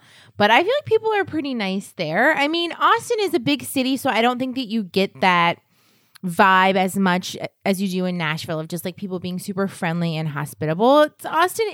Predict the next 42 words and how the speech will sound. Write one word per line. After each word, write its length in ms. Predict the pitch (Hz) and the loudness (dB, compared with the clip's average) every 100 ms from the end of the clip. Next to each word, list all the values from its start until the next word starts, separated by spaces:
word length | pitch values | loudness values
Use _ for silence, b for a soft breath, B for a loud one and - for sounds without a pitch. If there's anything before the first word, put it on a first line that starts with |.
| - | -6
is 160 | 240 175 | -8 0
not 180 | 226 - | 0 2
anywhere 500 | 214 233 202 180 170 b b - | -2 -2 0 0 -2 b b -6
like 280 | 180 180 _ | -6 -6 _
the 180 | - | -16
East 220 | 165 - - | -14 -12 -4
Coast, 600 | - 339 143 156 - - b b b b - | 4 4 4 -4 -12 -16 b b b b 4
but 180 | 269 | 4
it's 220 | 277 302 - | 4 0 -4
still, 320 | - 370 370 | -4 0 2
like 220 | 349 285 | 2 0
you 100 | 349 | -2
said, 200 | - 311 | 2 2
with 140 | 233 | 4
all, 200 | 226 233 | 2 2
like, 200 | 240 247 | 0 -4
the 100 | - | -8
tech 340 | 262 - 269 262 | -8 -6 -6 -4
and 140 | 247 | -4
the, 40 | 226 | -4
the, 280 | 202 220 202 | -4 -6 -4
the 120 | 226 | -4
fast-paced 680 | 208 - 220 220 - 240 220 | -4 0 2 2 0 -4 -4
growing 380 | - 214 202 202 | 2 4 4 0
city, 360 | 185 - 202 339 | -4 -2 0 0
I 500 | 605 - - - - | -2 -4 -16 -20 -10
feel 80 | 494 | -4
like 100 | 453 | 0
people 220 | - 403 427 | 2 4 6
are 160 | 370 | 4
nice, 280 | 320 277 302 | 4 0 0
but 160 | 294 - | -2 0
they're 140 | 285 | 0
not 200 | 277 269 | 2 2
going 260 | 269 254 247 | 2 0 0
out 240 | - 208 | 2 4
of 120 | 214 | 4
their 180 | 196 196 | 2 0
way 480 | 180 165 170 160 226 | 0 -4 -4 -2 -2
necessarily 840 | 285 - 370 349 330 330 330 339 320 | -4 -4 -4 -4 -2 -2 -2 -4 -4
to 140 | 302 | -4
be 560 | 220 240 240 247 247 | -4 -4 -2 -4 -6